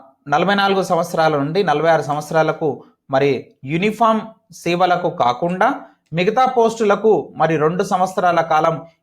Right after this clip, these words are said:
ఈ వర్తింపు మరి ఉంటుందని చెప్పేసి, ఈ నియమం డైరెక్ట్ రిక్రూట్‌మెంట్ పోస్టులకు వర్తించదు. పోలీసు, ఎక్సైజ్, అగ్నిమాపక, జైళ్లు, అటవీ శాఖలు మొదలైనటువంటి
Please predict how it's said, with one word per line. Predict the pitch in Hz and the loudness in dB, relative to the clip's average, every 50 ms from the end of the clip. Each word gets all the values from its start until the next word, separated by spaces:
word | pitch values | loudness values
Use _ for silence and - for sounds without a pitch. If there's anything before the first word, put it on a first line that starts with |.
| _ | _
ఈ | 160 180 208 | -4 -2 -2
వర్తింపు | 220 190 202 190 190 190 214 202 202 202 196 175 165 151 - - - - | 0 2 0 0 0 0 -2 -4 -2 -2 0 0 -2 -2 -6 -8 -10 -2
మరి | 147 156 156 156 156 143 - - 117 | 0 2 2 2 0 0 -4 -6 -6
ఉంటుందని | 127 139 147 165 160 208 196 190 180 175 170 160 | -4 -2 -2 0 0 0 0 2 0 0 0 -2
చెప్పేసి, | 156 160 - 160 160 160 - 220 262 277 - _ _ _ _ _ - | -4 -2 -2 -4 -4 -2 -4 -6 -6 -6 -10 _ _ _ _ _ -4
ఈ | 165 196 233 254 | -2 0 0 2
నియమం | 226 240 233 240 240 247 247 214 175 151 | 2 2 2 4 4 2 2 2 0 -2
డైరెక్ట్ | 160 170 202 226 233 233 - - | 0 0 2 2 0 0 -2 -2
రిక్రూట్‌మెంట్ | 269 247 190 208 208 - 220 214 180 202 202 196 202 180 - | 0 0 0 -2 -2 0 -2 -2 0 -2 -2 -2 -4 -2 0
పోస్టులకు | 185 190 185 190 - 185 175 170 175 | -2 -2 -2 -2 -2 -2 -2 0 0
వర్తించదు. | 165 151 147 147 - 180 170 160 - 160 147 170 208 240 - _ _ _ _ _ _ 180 | 0 0 0 0 -2 -2 -4 0 0 0 0 0 -2 -4 -6 _ _ _ _ _ _ 2
పోలీసు, | 190 220 233 240 240 226 233 233 233 233 214 | 2 4 4 4 2 2 2 2 2 2 4
ఎక్సైజ్, | 170 170 165 - - 220 214 208 202 180 202 | 2 0 -2 -2 0 2 2 2 4 4 4
అగ్నిమాపక, | 208 196 156 147 - 190 202 196 196 190 185 190 185 196 | 4 4 2 0 -2 -4 -2 -2 0 0 0 0 0 0
జైళ్లు, | 185 156 131 156 156 165 180 190 196 202 196 160 | 0 0 2 2 2 2 2 2 2 2 2 2
అటవీ | 143 - 190 185 196 196 | 2 0 0 -2 -2 -2
శాఖలు | 185 202 185 175 170 175 180 180 185 | 0 0 0 0 2 2 0 0 0
మొదలైనటువంటి | 165 156 151 160 180 190 185 185 180 170 175 175 170 165 160 165 180 170 - | 0 0 0 2 2 2 2 0 0 -2 -2 -2 -4 -4 -2 -4 -6 -6 -6